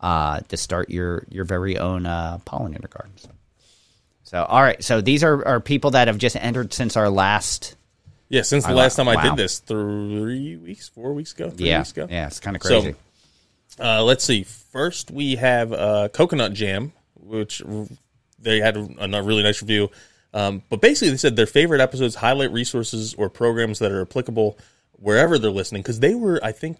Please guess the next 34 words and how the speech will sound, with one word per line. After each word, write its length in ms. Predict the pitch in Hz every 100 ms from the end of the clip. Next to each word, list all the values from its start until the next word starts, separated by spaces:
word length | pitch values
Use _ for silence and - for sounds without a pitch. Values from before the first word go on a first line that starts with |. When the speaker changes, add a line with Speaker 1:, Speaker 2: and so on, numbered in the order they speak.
| _
Speaker 2:
in 160 | 127 123
the 240 | 117 107
upper 220 | - 120 127
Midwest. 640 | 117 98 95 85 - -
Speaker 1:
Yeah, 220 | 80 67 92 -
I 80 | -
Speaker 2:
And, 160 | 98
Speaker 1:
believe 140 | 101 98
so. 100 | 98
Speaker 2:
um, 280 | 98 95 95 _ _
and 120 | 110
had 100 | 107
worked 260 | 104 123 123
in 100 | 110
the 100 | 104
Southeast 520 | - 113 104 120 -
as 80 | 104
well. 240 | 120 120 - - _
And 100 | 175
that 100 | 254
was 140 | 294
one 80 | 269
of 80 | 233
the 40 |
things 200 | 208 185 160
we 120 | 175
wanted 340 | 156 156 143
to 200 | 131 123
focus 320 | - 135 135 -
on 240 | 131 131
when 160 | 123 117
we 100 | 113
saw, 380 | - 139 127 - _
hey, 220 | - 175